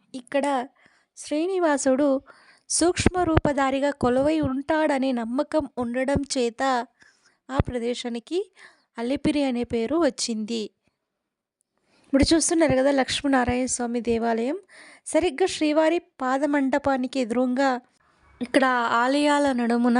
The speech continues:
ఉన్న కాల్యబాటల ముందుకు సాగితే రహదారి మధ్యగా సాష్టాంగ నమస్కారం చేస్తున్న శ్రీవారి మహాభక్తుడైన మాలదాసరి శిలా విగ్రహం అనేది దర్శనమిస్తుంది.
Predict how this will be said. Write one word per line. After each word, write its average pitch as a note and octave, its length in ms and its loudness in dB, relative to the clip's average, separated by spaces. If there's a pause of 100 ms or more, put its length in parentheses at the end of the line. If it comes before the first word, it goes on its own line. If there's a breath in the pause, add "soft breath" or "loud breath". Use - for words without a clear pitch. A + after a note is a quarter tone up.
ఉన్న A#3 340 2
కాల్యబాటల A#3+ 680 0
ముందుకు A3+ 300 -4
సాగితే G#3+ 440 -4
రహదారి A#3 380 0
మధ్యగా A#3 320 -4
సాష్టాంగ B3 600 -4
నమస్కారం A3+ 640 -6
చేస్తున్న A3+ 580 -10 (680 soft breath)
శ్రీవారి C4 480 -2
మహాభక్తుడైన A#3 840 -2
మాలదాసరి A#3+ 720 -2
శిలా A3+ 280 -8
విగ్రహం A3+ 440 -4
అనేది A3 420 -6
దర్శనమిస్తుంది. A3+ 920 -6